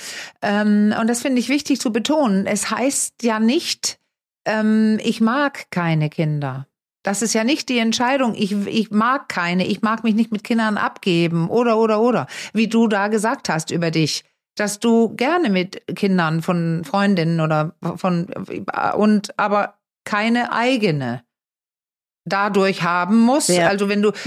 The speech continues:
Speaker 1: du, es gibt neue Konzepte. Du kannst mit anderen Kindern, also erstens hast du das, die Möglichkeit, bei vielen, die würden sich ein Loch im Bauch freuen, wenn du die Kinder <laughs> jedes Wochenende nimmst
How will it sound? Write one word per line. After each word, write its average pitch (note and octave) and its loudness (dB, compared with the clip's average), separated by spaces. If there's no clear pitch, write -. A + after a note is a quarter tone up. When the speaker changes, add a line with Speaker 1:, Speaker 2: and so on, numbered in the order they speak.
Speaker 1:
du, A3+ 0
es - -4
gibt C#4 -2
neue B3 2
Konzepte. C4+ -2
Du E3+ 0
kannst A3+ -2
mit G3+ -2
anderen C4 0
Kindern, D4 0
also G3+ -2
erstens A3+ -2
hast A#3 -2
du B3+ -4
das, C4+ -2
die B3 0
Möglichkeit, B3+ 0
bei F#3+ -2
vielen, B3+ 0
die A3+ -2
würden G#3 4
sich G3 2
ein F3+ -2
Loch A#3+ -2
im F#3+ -2
Bauch F3+ -2
freuen, G3 -2
wenn G3 0
du G3+ 2
die G3+ 0
Kinder A3+ 0
<laughs> - 2
jedes A#3+ 0
Wochenende D4 -2
nimmst F4+ 0